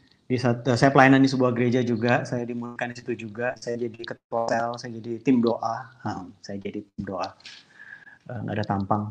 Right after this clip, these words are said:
Terus, eh, tapi sampai satu kali waktu itu saya belajar, eh, satu, satu apa ya, satu hikmah tuh kayak gini. Waktu itu ini masalah itu ya.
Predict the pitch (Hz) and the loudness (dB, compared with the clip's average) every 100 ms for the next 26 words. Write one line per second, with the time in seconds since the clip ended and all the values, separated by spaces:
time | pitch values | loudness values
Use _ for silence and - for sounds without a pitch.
0 | - - _ _ _ _ 131 151 151 - | -12 -20 _ _ _ _ 2 2 2 -8
1 | - 127 123 123 180 165 143 139 131 135 | -4 0 0 0 2 4 4 2 0 0
2 | 127 131 127 123 - 143 139 180 180 - | 4 4 4 2 2 4 4 2 0 -8
3 | _ _ - - 156 143 135 110 131 123 | _ _ -8 2 2 2 -2 2 4 6
4 | 127 - - - 120 135 123 127 131 123 | 4 -2 -8 -6 -2 0 -2 0 2 4
5 | 123 120 120 120 - _ _ _ _ _ | 4 4 2 -2 -8 _ _ _ _ _
6 | _ _ _ - 117 120 - 127 117 131 | _ _ _ -6 -6 -6 -4 0 0 0
7 | 135 123 107 120 120 117 113 - 123 120 | 2 2 2 -2 -2 -2 -2 -2 -2 2
8 | 131 127 135 127 160 135 120 123 120 113 | 0 4 2 4 2 0 0 2 2 2
9 | 113 123 160 156 - - 147 143 131 127 | 0 4 6 6 2 4 6 8 6 4
10 | 123 131 113 | 4 2 0